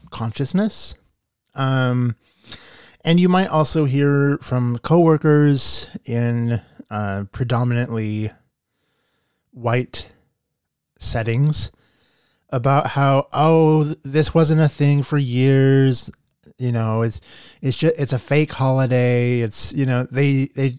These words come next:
seem to cheapen it because I feel like there's still so much that isn't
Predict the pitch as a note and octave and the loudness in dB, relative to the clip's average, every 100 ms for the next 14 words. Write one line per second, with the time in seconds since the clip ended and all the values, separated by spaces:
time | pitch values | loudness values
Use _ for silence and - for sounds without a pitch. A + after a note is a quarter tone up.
0 | _ _ - - D#3+ D#3+ B2+ - - D#3+ | _ _ -8 -2 0 0 -2 -6 -2 0
1 | F3 F#3+ A3+ - - _ _ - - - | 2 2 0 -4 -20 _ _ -20 -20 -20
2 | - - _ _ D#3+ F3 E3 D#3 C3+ E3+ | -20 -20 _ _ -4 0 2 2 2 2
3 | E3 D3+ D3 - - - C3 B2 - - | 2 2 0 -4 -12 -8 -4 -2 -2 0
4 | D3 C#3 - C3+ B2+ C3 B2 B2 A2+ A#2+ | 2 2 0 0 0 0 -2 -6 -6 -6
5 | G#2 A2+ | -4 -6